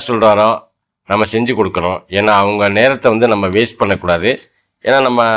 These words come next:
அந்த நேரத்தை வந்து நம்ம காசு கொடுத்து வாங்கிட்டோம். So டைரக்டர் என்ன சொல்றாரோ அதை செஞ்சு கொடுத்து போய்கிட்டே இருக்கணும்" அப்படின்னு சொன்னாரு. So நானும் தலைவர் சொன்ன நாளிலிருந்து கேரவனுக்குள் போறதே இல்ல.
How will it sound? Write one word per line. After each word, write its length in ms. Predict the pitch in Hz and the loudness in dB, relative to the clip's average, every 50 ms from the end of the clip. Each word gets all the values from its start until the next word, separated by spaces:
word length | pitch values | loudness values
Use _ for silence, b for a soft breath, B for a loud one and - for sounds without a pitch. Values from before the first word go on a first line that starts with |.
| 110 107 107 104 104 101 101 101 98 98 95 87 - | 2 4 4 4 2 2 0 0 -2 -4 -8 -12 -12
அந்த 220 | - 107 120 123 123 | -8 -2 0 2 2
நேரத்தை 400 | 120 135 147 165 165 160 151 135 | 4 4 2 2 2 2 2 2
வந்து 160 | 127 135 147 | 2 2 2
நம்ம 240 | 143 135 123 117 101 | 2 2 2 0 2
காசு 300 | 98 113 117 123 120 117 | 2 2 2 2 0 -2
கொடுத்து 260 | 123 123 110 117 120 | -6 -6 -6 -2 0
வாங்கிட்டோம். 500 | 104 107 107 104 98 82 - 110 101 - | 2 2 2 2 -2 -2 -2 -2 -2 -4
So 200 | - - 131 123 | -4 -4 -2 0
டைரக்டர் 460 | 104 95 120 143 170 170 - 156 143 | 2 2 2 2 2 2 2 2 2
என்ன 160 | 127 135 139 127 | 2 2 0 0
சொல்றாரோ 380 | - 123 117 117 117 120 143 151 | 0 2 2 2 2 2 2 2
அதை 180 | 131 120 113 110 - | 2 0 0 -2 -6
செஞ்சு 200 | - 117 120 - | -6 -8 -6 -6
கொடுத்து 240 | 123 131 123 - 135 | -6 -6 -6 -6 -6
போய்கிட்டே 500 | 113 - 113 113 107 104 - 127 123 113 | -4 0 0 0 0 0 2 2 2 2
இருக்கணும்" 320 | 95 95 101 104 104 95 - 87 | 2 0 -2 -2 -2 -2 -4 -8
அப்படின்னு 260 | 92 92 98 95 92 85 | -6 -4 -2 -4 -4 -4
சொன்னாரு. 400 | 92 87 87 90 95 127 160 - b b b b b b | -6 -4 -4 -2 -2 -2 -4 -4 b b b b b b
So 280 | b - - 180 170 151 | b -2 2 2 4 4
நானும் 480 | 151 165 196 214 233 233 233 220 226 - | 4 2 2 2 2 0 0 -2 -2 0
தலைவர் 440 | - 151 151 156 160 156 156 147 | 2 4 4 4 4 2 2 0
சொன்ன 440 | 131 - 147 143 139 139 139 135 131 | 0 -2 -2 0 0 2 2 4 4
நாளிலிருந்து 840 | 127 123 120 123 123 123 117 117 117 110 113 113 113 117 113 110 - - | 4 4 4 2 2 0 0 0 0 0 0 0 2 2 2 0 0 0
கேரவனுக்குள் 680 | 123 120 117 120 117 113 113 110 - - 113 98 85 98 | 2 2 4 4 2 0 0 -2 -2 -2 -2 -2 0 0
போறதே 400 | 104 107 110 110 107 101 113 110 | 2 2 4 2 2 2 2 2
இல்ல. 460 | 101 92 92 101 120 147 - - b | 2 2 2 2 0 0 -2 -6 b